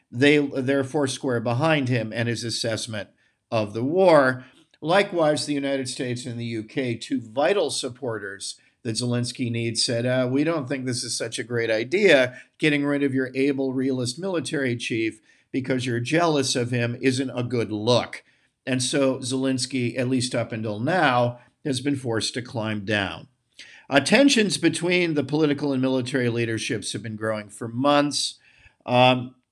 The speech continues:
part of the reason for this, as I said, is, is jealousy, that Zaluzhny's approval ratings are higher than Zelensky's.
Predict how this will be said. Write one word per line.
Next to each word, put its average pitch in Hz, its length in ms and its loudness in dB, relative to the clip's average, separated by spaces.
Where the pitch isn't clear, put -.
part 240 240 2
of 135 40 0
the 123 80 -2
reason 117 300 -4
for 120 160 -8
this, 110 220 -8
as 117 160 -6
I 113 80 -4
said, 113 260 -6
is, 107 160 -6
is 120 240 -6
jealousy, 110 800 -2
that 123 140 0
Zaluzhny's 151 640 4
approval 147 460 0
ratings 123 560 0
are 135 160 2
higher 139 380 2
than 127 160 -4
Zelensky's. 120 920 -4